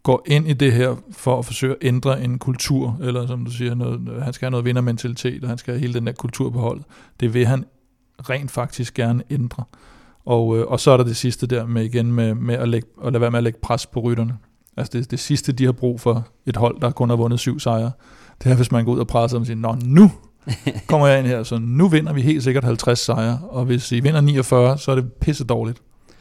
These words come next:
Speaker 2: Ja, altså det, det gode gamle, eller det ved jeg ikke, om det er gode gamle, men et, et godt, øh, ordsprog, jeg hørte, var også, øh, "Always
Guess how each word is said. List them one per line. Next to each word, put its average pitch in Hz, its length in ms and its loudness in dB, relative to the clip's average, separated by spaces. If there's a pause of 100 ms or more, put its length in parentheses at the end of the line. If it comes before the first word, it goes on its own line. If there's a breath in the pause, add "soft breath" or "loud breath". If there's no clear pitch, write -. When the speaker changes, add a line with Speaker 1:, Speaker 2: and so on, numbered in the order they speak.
(380 soft breath)
Speaker 2:
Ja, 95 60 -6
altså 92 300 -4 (100)
det, - 160 -14
det 95 80 -8
gode 98 200 -2
gamle, 101 340 0 (400)
eller 92 160 -8 (160)
det 90 80 -14
ved - 60 -10
jeg - 60 -12
ikke, 92 120 -8
om 90 60 -8
det 90 60 -6
er 87 40 -8
gode 101 220 -4
gamle, 101 240 0
men 98 320 -2
et, 104 200 -6
et 104 100 -4
godt, 117 260 2
øh, 107 320 4 (100)
ordsprog, 107 380 -2
jeg 98 80 -2
hørte, 101 220 -2
var 101 180 0
også, 104 240 -2
øh, 95 340 0
"Always 107 400 0